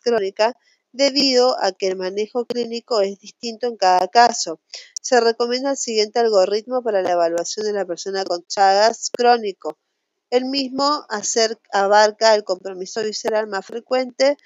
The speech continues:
que es cardiovascular y digestivo. El algoritmo para la evaluación de las personas con Chagas crónico superior a un año. Primero se realiza una anamnesis,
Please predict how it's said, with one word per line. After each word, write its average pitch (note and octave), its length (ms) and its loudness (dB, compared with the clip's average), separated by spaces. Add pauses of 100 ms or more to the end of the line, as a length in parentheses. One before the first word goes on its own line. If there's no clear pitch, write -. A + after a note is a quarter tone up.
(280)
que A3 80 0
es G3 100 -6
cardiovascular A#3+ 840 2
y B3+ 140 -4
digestivo. E3+ 840 -8 (680)
El B3 140 4
algoritmo C4+ 880 4 (100)
para G#3 320 6
la G3+ 120 2
evaluación F#3 480 0
de A3+ 80 -4
las G#3+ 100 0
personas G#3 520 -8
con F#3 180 -12
Chagas G3 320 -4 (120)
crónico G#3+ 440 -6
superior F#3 500 -4
a F#3 80 2
un G3 180 -2
año. F3 440 -4 (760)
Primero C#4+ 400 0
se C#4 180 0
realiza G#3+ 420 -2
una G3 160 -6
anamnesis, C#4 920 -4